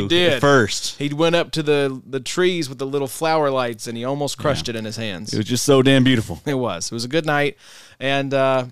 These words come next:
Speaker 1: fantasy playoffs underway. Addy, how are you doing across your leagues right now?
Speaker 2: Doing good. And we had a lot of buys, you know.
Speaker 1: Of course.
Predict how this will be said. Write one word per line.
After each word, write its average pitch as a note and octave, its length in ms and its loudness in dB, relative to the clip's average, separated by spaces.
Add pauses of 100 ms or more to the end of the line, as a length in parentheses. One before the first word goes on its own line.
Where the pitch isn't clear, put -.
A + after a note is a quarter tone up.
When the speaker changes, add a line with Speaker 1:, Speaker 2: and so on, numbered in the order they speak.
(320)
Speaker 1:
fantasy E3+ 320 0
playoffs F3+ 500 0
underway. E3+ 460 0
Addy, D3 240 0
how D#3 200 -2
are E3 60 0
you D#3+ 140 -4
doing D3+ 240 -4
across D3+ 400 -2
your D#3 100 -6
leagues D#3 240 -4
right F#2+ 160 -8
now? D2+ 280 -14
Speaker 2:
Doing A2 200 -4
good. C3 240 2 (220)
And A2 100 -4
we A2+ 80 0
had A#2 140 0
a - 20 -2
lot G#2+ 140 2
of F#2 60 -4
buys, G2 600 -2
you G2 160 -8
know. F#2+ 140 -4 (100)
Speaker 1:
Of - 80 -18
course. B2 380 -6